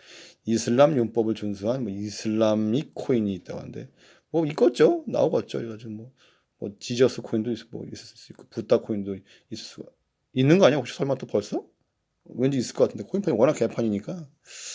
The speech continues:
그렇고요. 그리고, 어, 게임의 꼬리 자르기, 비일이 적발되면 사퇴하면 그만이야. 그냥 나가면 그만인 거예요. 예, 그러니까 무슨, 무슨 뭐 장, 다 사기꾼들이고 비선 거래소들 지금 적자 느낌이 있다라는 식이 있고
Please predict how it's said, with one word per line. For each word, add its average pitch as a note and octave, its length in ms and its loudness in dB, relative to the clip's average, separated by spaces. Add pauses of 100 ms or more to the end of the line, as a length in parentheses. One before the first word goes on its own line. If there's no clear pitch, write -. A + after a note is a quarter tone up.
(280)
그렇고요. - 320 -16
그리고, B2 400 -8 (580)
어, G2 300 -14
게임의 A2 320 -2
꼬리 B2+ 240 -4
자르기, F#2 320 -6
비일이 A#2 340 0
적발되면 F#2 540 -6 (240)
사퇴하면 D#3 420 2
그만이야. C#3+ 380 2
그냥 A#2 160 -4
나가면 A2 260 -4
그만인 G#2 360 -6
거예요. B2+ 360 -12 (240)
예, - 60 -20 (100)
그러니까 F#2+ 280 -10
무슨, G2 320 -8
무슨 G#2+ 260 -6
뭐 G#2 140 -6
장, A2+ 540 -6 (640)
다 D3+ 400 -16
사기꾼들이고 C#3 800 -12 (360)
비선 - 280 -8
거래소들 A#2 680 2 (220)
지금 G2+ 220 -8
적자 - 580 -2
느낌이 - 440 -14
있다라는 F2 440 -4
식이 - 260 -14 (100)
있고 - 280 -20